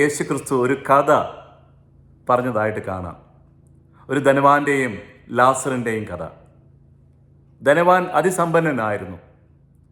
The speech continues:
തൻ്റെ ആർഭാട ജീവിതങ്ങളിൽ മുഴുകി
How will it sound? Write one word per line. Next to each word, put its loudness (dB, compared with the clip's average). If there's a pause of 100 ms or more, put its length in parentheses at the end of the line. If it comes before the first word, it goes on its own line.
(580)
തൻ്റെ 2 (220)
ആർഭാട 4 (180)
ജീവിതങ്ങളിൽ -4 (300)
മുഴുകി -6